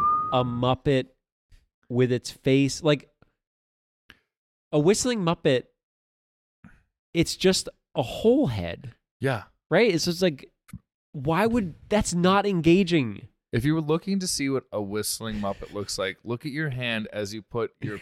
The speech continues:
Speaker 1: <laughs>
Speaker 2: pointer finger under your middle
Speaker 1: Wh-
Speaker 2: finger, your pinky
Speaker 1: Right.
Speaker 2: finger under your ring finger, and your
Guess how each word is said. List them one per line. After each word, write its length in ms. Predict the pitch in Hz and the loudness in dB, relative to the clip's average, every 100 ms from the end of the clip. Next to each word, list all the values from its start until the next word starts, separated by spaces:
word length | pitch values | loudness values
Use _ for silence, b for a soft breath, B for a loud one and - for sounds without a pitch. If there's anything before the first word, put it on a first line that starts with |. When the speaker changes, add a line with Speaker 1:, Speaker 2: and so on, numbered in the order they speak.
| - | -14
Speaker 1:
<laughs> 80 | |
Speaker 2:
pointer 280 | - 139 160 | -10 -6 -6
finger 320 | - 165 160 | -8 -12 -10
under 240 | - 117 113 | -10 -10 -10
your 100 | 117 | -10
middle 300 | 110 107 107 | -8 -8 -2
Speaker 1:
Wh- 120 | 123 | -2
Speaker 2:
finger, 260 | 104 104 107 | -2 -8 -10
your 180 | 90 104 | -10 -14
pinky 420 | - 147 147 156 | -10 -10 -8 0
Speaker 1:
Right. 200 | 123 113 135 | 2 4 2
Speaker 2:
finger 100 | - | -4
under 160 | 131 127 | -6 -6
your 140 | 127 | -6
ring 240 | 117 113 113 | -6 -10 -10
finger, 300 | 113 110 107 | -12 -12 -12
and 200 | 85 | -10
your 100 | 110 | -10